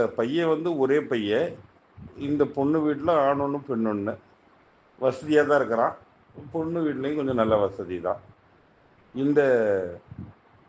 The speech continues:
பையனை தனி குடித்தனத்துக்கு கூப்பிடுது பொண்ணு. அஹ், இந்த பையன் தனி குடித்தனம் ஒண்ணு வரமாட்டேன் அப்படின்னு ஸ்ட்ராங்கா சொல்லிட்டான்னா பிரச்சனை முடிஞ்சுது.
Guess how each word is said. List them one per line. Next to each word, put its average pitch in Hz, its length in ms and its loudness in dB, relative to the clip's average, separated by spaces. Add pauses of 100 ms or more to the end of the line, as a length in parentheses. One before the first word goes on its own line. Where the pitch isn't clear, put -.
(320)
பையனை 180 600 2
தனி 160 240 2
குடித்தனத்துக்கு 156 720 -6
கூப்பிடுது 110 300 -6
பொண்ணு. 101 420 -4 (1700)
அஹ், 104 420 -2
இந்த 160 280 -2
பையன் 160 460 2
தனி 165 300 2
குடித்தனம் 180 500 -2
ஒண்ணு 165 260 0
வரமாட்டேன் 185 840 4
அப்படின்னு 170 360 -2
ஸ்ட்ராங்கா 185 760 2
சொல்லிட்டான்னா 190 800 -2
பிரச்சனை 170 340 -4
முடிஞ்சுது. 131 460 -6